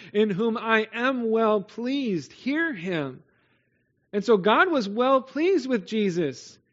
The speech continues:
even though He was poor, okay? Even though He was persecuted.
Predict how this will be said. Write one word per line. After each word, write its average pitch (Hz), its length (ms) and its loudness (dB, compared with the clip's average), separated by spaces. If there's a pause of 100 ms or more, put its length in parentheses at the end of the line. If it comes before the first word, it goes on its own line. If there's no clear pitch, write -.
(300)
even 156 120 -8
though 170 120 -4
He 170 100 -4
was 208 340 -6
poor, 127 400 -14 (540)
okay? 151 160 -18 (680)
Even 139 160 -12
though 143 120 -6
He 147 140 -6
was 151 640 -4
persecuted. 131 720 -16